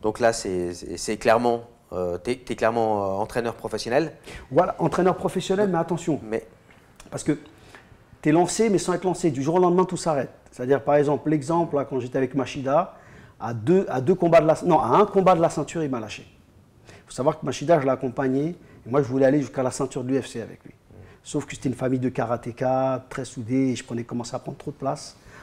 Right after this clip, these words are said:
Speaker 2: À un combat, c'est-à-dire Thiago Silva, <coughs> il m'a lâché, et donc j'ai pas combattu avec, pour lui, pour la ceinture, ça, ça m'a frustré. J'étais en France, j'avais été visiter ma famille, il m'a dit, « Non, non, c'est bon », j'étais dégoûté. Sauf que, bah, c'est, c'est comme ça, hein.
Speaker 1: Mm.
Speaker 2: Il te paye, euh, c'est lui ton employé quelque part,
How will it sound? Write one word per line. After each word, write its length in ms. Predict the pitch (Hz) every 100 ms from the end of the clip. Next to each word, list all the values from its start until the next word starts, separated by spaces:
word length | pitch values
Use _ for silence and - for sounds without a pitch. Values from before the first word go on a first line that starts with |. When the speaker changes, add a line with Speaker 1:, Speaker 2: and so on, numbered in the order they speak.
| -
Speaker 2:
À 140 | - -
un 120 | 165
combat, 380 | 160 147 135 139
c'est-à-dire 300 | - 117 123
Thiago 300 | - 139 143
Silva, 480 | 139 131 120 127 - - - -
<coughs> 340 | - - 277 143
il 80 |
m'a 120 | 120 113
lâché, 380 | 120 139 143 - - -
et 80 | 113
donc 160 | 117 120
j'ai 100 | 120
pas 120 | 131
combattu 340 | - 120 - 117
avec, 260 | 107 104
pour 160 | 104 110
lui, 120 | 104
pour 120 | 107
la 60 | 92
ceinture, 300 | 107 98 120
ça, 120 | 120
ça 140 | - 107
m'a 100 | 92
frustré. 340 | - - 117 _ - -
J'étais 160 | 110 120
en 100 | 120
France, 260 | - 143
j'avais 120 | 110
été 140 | 104 117
visiter 280 | 110 104 120
ma 120 | 110
famille, 260 | 110 110
il 60 | 120
m'a 80 | 107
dit, « 120 | 107
Non, 80 | 110
non, 140 | 117
c'est 180 | 120 113
bon », 140 | 117 117 - -
j'étais 160 | - 110
dégoûté. 400 | 110 110 104 101 _ _ _ _ -
Sauf 380 | - - 165 156
que, 300 | - 147 139
bah, 140 | 127 120
c'est, 140 | 117
c'est 160 | - -
comme 140 | 117
ça, 220 | - 139 113
hein. 60 | -
Speaker 1:
Mm. 60 | 120 123 104
Speaker 2:
Il 60 | 110
te 120 | -
paye, 420 | 120 147 151 151 117
euh, 100 | 107
c'est 160 | -
lui 140 | 113 127
ton 140 | 135
employé 380 | 127 143 147 147
quelque 240 | 107 -
part, 220 | - -